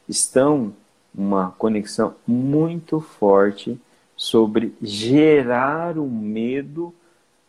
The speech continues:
nas populações. Infelizmente, gerou no mundo, está no mundo hoje. E é uma estratégia política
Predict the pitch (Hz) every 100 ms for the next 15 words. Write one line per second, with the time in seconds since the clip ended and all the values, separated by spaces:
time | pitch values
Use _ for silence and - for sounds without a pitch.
0 | - 101 104 127 160 - - 113 - 95
1 | 85 - - - - - _ _ _ _
2 | _ - 135 165 - 127 107 104 104 107
3 | 120 117 123 147 107 123 101 98 - -
4 | 170 160 113 123 135 95 85 - - -
5 | _ _ _ _ _ _ _ - 107 110
6 | 127 156 175 - 107 90 - 101 135 117
7 | 90 87 80 80 _ _ _ _ _ _
8 | _ _ _ _ _ _ _ _ _ _
9 | _ _ - 151 127 - -